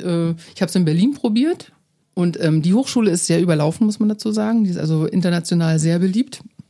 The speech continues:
Es war also sehr klar, dass es ziemlich sicher nicht klappen <laughs> wird, weil einfach so wahnsinnig viele Leute sich bewerben. Es waren, glaub ich, sechzig oder neunzig Leute auf einen Platz oder so. Also es war wirklich wahnsinnig viel.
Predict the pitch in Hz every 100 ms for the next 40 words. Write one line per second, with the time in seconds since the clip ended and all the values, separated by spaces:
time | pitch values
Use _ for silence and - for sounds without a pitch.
0 | - - 175 175 160 160 - 196 180 185
1 | 170 156 - - 165 - 180 165 180 175
2 | 170 170 220 196 214 175 - 226 208 -
3 | - - - 185 160 160 156 180 156 135
4 | 151 151 165 156 143 156 170 170 - 165
5 | 165 170 175 175 - 151 151 147 139 147
6 | - _ _ _ _ _ _ - - 151
7 | - 175 160 156 156 170 165 160 165 160
8 | - 160 - 165 165 - 147 143 135 143
9 | 151 156 160 135 147 139 147 135 120 -
10 | - -